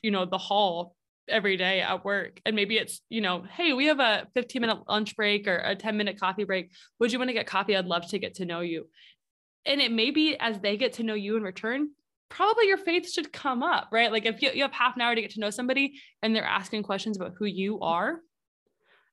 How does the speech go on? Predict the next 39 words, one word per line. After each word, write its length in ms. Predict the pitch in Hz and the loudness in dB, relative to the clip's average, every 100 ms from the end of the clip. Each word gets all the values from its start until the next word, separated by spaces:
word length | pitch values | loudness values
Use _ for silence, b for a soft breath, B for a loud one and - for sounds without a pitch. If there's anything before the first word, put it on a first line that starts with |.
| - | 0
I 60 | |
would 100 | 226 | 0
hope 220 | 202 226 247 | 2 2 2
that 100 | 196 | 0
your 140 | 185 | -2
faith 300 | 185 190 185 | -2 -2 -2
is 100 | 180 | -8
part 260 | - 185 180 | 0 2 2
of 100 | 175 | 2
that, 260 | 165 - - | 0 0 -2
you 120 | 208 | -2
know, 100 | 185 | -2
first 420 | - 202 185 - | -2 0 0 0
thirty 240 | 196 185 | 0 0
minutes 300 | 180 165 165 | 0 -2 -6
about 280 | 175 160 - | -4 -4 -4
who 80 | 180 | -8
you 300 | 170 165 - | -8 -8 -4
are. 300 | 101 98 - B B B - | 0 0 -2 B B B 0
And 100 | 226 | 0
I 60 | |
think 200 | 208 220 | 2 -2
it's 120 | 220 220 | -2 -2
opportunities 720 | 196 202 196 196 180 175 165 | -4 -4 -8 -6 -6 -6 -4
there. 200 | 175 170 | -4 -2
And 280 | 180 170 185 _ _ _ _ _ _ | -4 -8 -16 _ _ _ _ _ _
I 120 | 220 220 | -4 -2
think 160 | 233 | -2
the 80 | 214 | -4
two 240 | - 226 | -2 -2
phrases 600 | - 190 196 208 208 202 | 0 0 2 2 0 -2
that, 220 | - - - | -6 -6 -4
like, 320 | 170 - - _ _ | -4 -6 -18 _ _
have 160 | 202 202 | -2 -2
been 120 | 190 | 0
really 220 | 196 208 | 2 2
equipping 460 | 190 202 185 208 220 | 0 -4 -6 -6 -4
to 120 | 262 | -6
me 280 | 254 262 | -6 -6